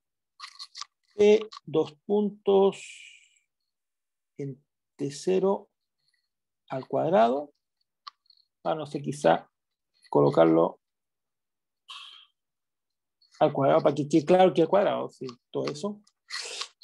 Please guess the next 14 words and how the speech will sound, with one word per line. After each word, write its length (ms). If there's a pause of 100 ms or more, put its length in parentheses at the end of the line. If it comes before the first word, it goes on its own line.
(360)
Y 400 (120)
la 100
dependencia 840 (600)
en 100
las 120
coordenadas 520
esféricas, 640
seno 240
cuadrado 380
de 60
teta, 540 (960)
partido 400
por 280
el 280